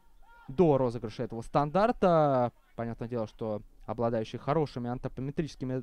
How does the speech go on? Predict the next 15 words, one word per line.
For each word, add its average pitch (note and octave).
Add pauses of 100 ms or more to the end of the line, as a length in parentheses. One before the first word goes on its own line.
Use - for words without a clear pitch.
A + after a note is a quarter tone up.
данными, C3 (400)
э, A2+
Гудаев C#3
пойдёт D#3+
вперёд. F#3
Э, E3
вот C#3
он B2
сейчас -
на D3
подборе D#3
первым E3
оказывается. A#3
Удар, A3
э, F3+